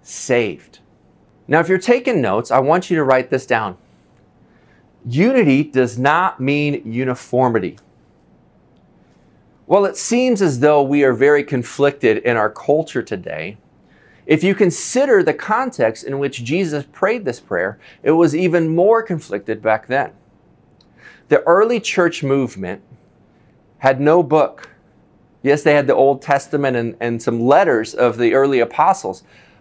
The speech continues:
but it was not canonized in the Holy Bible as we now know it today. The stories were being written during that time. So they had no book, they had no building,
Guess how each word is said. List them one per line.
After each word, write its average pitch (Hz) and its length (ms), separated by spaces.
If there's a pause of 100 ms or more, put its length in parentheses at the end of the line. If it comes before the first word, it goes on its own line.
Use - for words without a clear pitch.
but 151 300 (120)
it 165 100
was 156 160
not 190 300
canonized 156 720
in 143 120
the 139 80
Holy 180 360
Bible 135 580 (120)
as 135 220
we 190 200
now 147 200
know 156 280
it 143 100
today. 95 380 (460)
The 117 60
stories 185 440
were 139 100
being 143 420
written 113 380
during 127 240
that 120 160
time. 127 360 (340)
So - 160
they 147 100
had 135 120
no 165 220
book, 160 480 (280)
they 127 100
had 123 160
no 143 240
building, 220 640